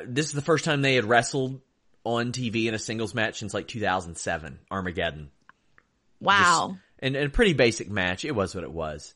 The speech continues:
Speaker 1: Same for Aleister Black. I'll say this. Lawler saying Black's entrance gives him the willies is so dorky, so lame.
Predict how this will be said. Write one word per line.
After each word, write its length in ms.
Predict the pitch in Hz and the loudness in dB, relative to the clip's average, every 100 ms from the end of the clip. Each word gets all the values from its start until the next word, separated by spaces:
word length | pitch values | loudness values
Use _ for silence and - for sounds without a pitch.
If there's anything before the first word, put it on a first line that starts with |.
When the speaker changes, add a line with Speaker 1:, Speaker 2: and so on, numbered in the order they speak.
| _ | _
Speaker 1:
Same 340 | - 247 285 294 | 4 6 6 4
for 100 | 233 | 4
Aleister 500 | 160 165 143 - 101 | 6 6 4 -2 0
Black. 380 | 117 101 95 - - - - | 4 4 4 -2 -20 -20 0
I'll 100 | 165 | 0
say 200 | - 165 | 4 4
this. 240 | 127 120 | 4 2
Lawler 440 | 135 156 185 190 | 4 6 6 4
saying 560 | 170 - 156 147 135 113 _ _ _ - | 0 0 0 0 -2 -6 _ _ _ -4
Black's 420 | 107 139 147 - | 6 8 8 6
entrance 420 | 131 135 143 120 | 0 0 -2 -4
gives 500 | 110 104 214 262 233 | -6 4 4 6 2
him 320 | 220 285 254 | 4 4 8
the 100 | 190 | 10
willies 1040 | 180 147 147 269 294 170 131 123 151 - - _ _ _ _ _ | 10 10 10 10 10 6 4 2 -2 -6 -10 _ _ _ _ _
is 220 | 156 143 | 0 2
so 560 | - - - - 175 180 | 0 0 0 6 8 8
dorky, 680 | 135 135 107 95 95 82 80 _ _ _ - | 4 2 2 -2 -6 -10 -12 _ _ _ -10
so 440 | - - 190 175 | -6 2 6 6
lame. 500 | 151 110 90 82 80 | 4 2 0 -4 -10